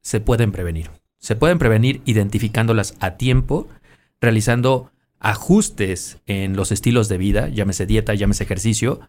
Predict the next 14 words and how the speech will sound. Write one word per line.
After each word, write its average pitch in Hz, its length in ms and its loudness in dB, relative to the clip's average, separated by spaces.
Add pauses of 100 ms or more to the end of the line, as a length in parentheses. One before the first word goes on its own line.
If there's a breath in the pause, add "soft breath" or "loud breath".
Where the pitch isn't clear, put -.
(380)
y 139 360 2 (200)
generando 127 460 2
intervenciones 110 840 0
farmacológicas 104 1000 -4
específicas 127 760 -4
que 107 200 -6
cambien 131 440 2
la 92 140 -2
trayectoria 95 840 -6 (240)
de 107 180 -2
la 98 80 0
enfermedad, 82 460 -8 (160)
¿sí? - 140 -10
Entonces, 110 440 0